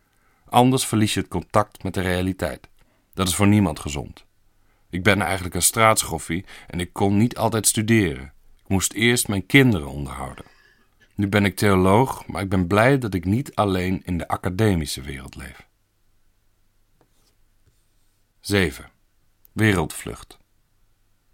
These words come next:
Voor de avondmaaltijd is er een kerkdienst. De voorzanger begint uit het niets te zingen. Zijn gezicht zit vol acne. Zijn stem is zo fragiel en hoog,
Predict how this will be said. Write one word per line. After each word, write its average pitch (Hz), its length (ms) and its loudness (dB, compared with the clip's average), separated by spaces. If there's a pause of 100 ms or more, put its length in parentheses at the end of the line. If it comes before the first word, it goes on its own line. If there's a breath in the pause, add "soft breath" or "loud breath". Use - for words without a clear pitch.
(480)
Voor 117 200 -2
de 117 100 0
avondmaaltijd 107 1080 2
is 98 160 -2
er 90 80 0
een 90 180 0
kerkdienst. - 720 -6 (1160)
De 95 100 -4
voorzanger 113 640 2
begint 101 320 0
uit 92 160 -6
het 87 140 -4
niets 101 320 0
te 104 120 -6
zingen. 73 380 -6 (1080)
Zijn 98 180 -2
gezicht 107 400 0
zit - 200 -6
vol 110 260 -2
acne. 76 440 -6 (600)
Zijn 98 200 -2
stem 123 460 0
is 107 120 0
zo 107 140 2
fragiel 113 580 -2
en 101 100 -2
hoog, 87 400 -4